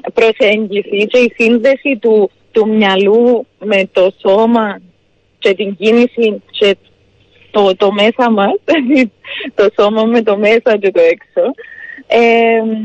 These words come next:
νομίζω είναι κάτι που όταν έρθουμε σε επαφή μαζί του, είτε σε κάποιο, σε κα-, έναν κύκλο συνεδριών, χοροθεραπείας,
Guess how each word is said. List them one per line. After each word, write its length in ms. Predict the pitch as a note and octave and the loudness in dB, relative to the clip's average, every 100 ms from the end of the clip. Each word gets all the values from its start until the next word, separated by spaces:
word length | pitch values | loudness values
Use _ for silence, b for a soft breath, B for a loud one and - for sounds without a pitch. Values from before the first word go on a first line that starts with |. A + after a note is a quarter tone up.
| G#3 A3+ - | -8 -12 -6
νομίζω 460 | A#3+ B3 A#3+ C4 C#4+ E4+ | 0 2 2 0 0 -2
είναι 80 | D4+ | 0
κάτι 320 | C4+ C#4+ E4+ | 0 0 -2
που 160 | - D4 C4+ B3 B3 - b b _ _ _ | 0 2 2 2 0 -4 b b _ _ _
όταν 320 | A#3 B3+ C#4+ | -2 0 0
έρθουμε 380 | C#4 C#4 - D#4 | 0 -2 -4 -6
σε 80 | D4 E4 | -4 -2
επαφή 340 | C4 A3 A#3 | -2 0 0
μαζί 600 | B3 B3+ A#3 G3 B3+ B3 | 2 2 0 0 0 2
του, 300 | A#3+ C#4 - - | 0 -2 -2 -4
είτε 260 | B3 C4+ C#4 B3 | -4 0 0 0
σε 60 | |
κάποιο, 720 | A3 G3+ - B3 A#3 A3 G3 F#3+ B B B _ | -2 -2 -2 0 2 0 -2 -6 B B B _
σε 100 | G#3+ | -2
κα-, 320 | G#3 F3+ F#3 C#3+ - | 0 0 0 -4 -8
έναν 300 | - G#3 A3 | -2 0 0
κύκλο 280 | G#3+ G3+ A3 - | 0 0 0 0
συνεδριών, 1080 | A3+ A3 F#3+ F#3+ F#3+ G3+ G3+ G#3 G3 G3 - | 0 0 0 0 2 0 0 -2 -4 -8 -4
χοροθεραπείας, 1040 | A3 G#3 A3 A3+ F#3+ F3+ G#3 A3+ A3 A3 | 0 0 2 0 0 -2 0 2 2 0